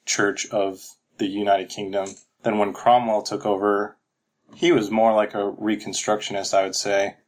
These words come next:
He was an independent, so he didn't believe in Presbyterian church government. He believed in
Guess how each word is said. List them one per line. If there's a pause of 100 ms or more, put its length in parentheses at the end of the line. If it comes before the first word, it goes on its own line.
(340)
He
was (100)
an
independent,
so
he
didn't
believe
in
Presbyterian
church
government.
He
believed
in